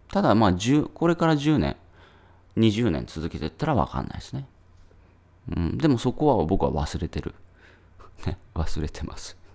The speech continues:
<laughs> 全く。日々、日々やるっていう。うん、全く気にしてないですね。うん、日々やる。日々目の前のお客さんにセールする。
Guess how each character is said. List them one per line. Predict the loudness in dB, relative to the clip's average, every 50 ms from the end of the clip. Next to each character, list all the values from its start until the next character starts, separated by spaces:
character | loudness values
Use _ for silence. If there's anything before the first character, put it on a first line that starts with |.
| -18 -18 -18 -20
<laughs> | -20 -20 -20 -20 _ -14 -12
全 | -10 -10 -10
く。 | -12 -16 -18 -18 -18 -18 -6
日 | -2 0 0 2
々、 | 0 -2 -2 -6 -14 -20 -20 -20 -20 -20 -20 -20 -20 _ _ _ -6
日 | 0 0 2
々 | 2 2 -2
や | -2 -2
る | -6 -8
っ |
て | -14 -16 -20 -20
い |
う。 | -20 -20 -20 -20 _ -20 _ _ _ _ _ _ -20 _ _ -16 -14 -10 -4 -2
う | 0 0
ん、 | -2 -2 0 0
全 | 0 0
く | 0 0
気 | 2 2
に | 2 2
し | 2
て | -2 -4
な | -4
い | -6
で | -8
す | -10 -12
ね。 | -12 -12 -14 -20 _ -20 _ -20 -20 _ -20 _ _ _ _ _ _ _ -14
う | -14
ん、 | -12 -14 -16 -8
日 | 0 2 2
々 | 2 2 0 -2 -4 -10 -20 -20 -20 -14 _ -2
や | -2 0 -2
る。 | -2 -8 -12 -14 -20 -20 _ 0
日 | 0 2
々 | 4 4 4
目 | 4 4 4
の | 4 4
前 | 4 4 4 4
の | 4 2
お | 2 2
客 | 0 -2 -2 -2
さ | -2 -2
ん | 0 0
に | -2 -4
セ | -4 0 0 0
ー | 0
ル | 0 -6
す | -10 -10 -12 -10
る。 | -12 -12